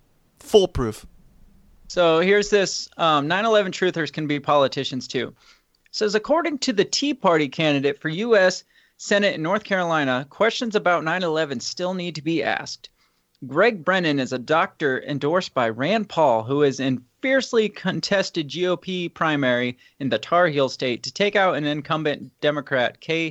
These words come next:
Speaker 2: Hagan. Two thousand twelve, Brennan, while appearing on a conservative talk show in his capacity as leader of the Tea Party organization Founders Truth, said more questions needed to be asked about the attacks of September eleventh,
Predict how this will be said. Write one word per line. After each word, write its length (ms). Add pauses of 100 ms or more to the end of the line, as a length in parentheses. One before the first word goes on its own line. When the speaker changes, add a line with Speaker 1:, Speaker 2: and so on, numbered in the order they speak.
Speaker 2:
Hagan. 340 (600)
Two 100
thousand 220
twelve, 380 (120)
Brennan, 460 (640)
while 180
appearing 480
on 160
a 80
conservative 640
talk 300
show 320
in 120
his 200
capacity 640
as 160
leader 340
of 160
the 60
Tea 240
Party 300
organization 880 (300)
Founders 380
Truth, 380 (360)
said 220
more 240
questions 520
needed 280
to 80
be 120
asked 280
about 180
the 80
attacks 420
of 120
September 400
eleventh, 420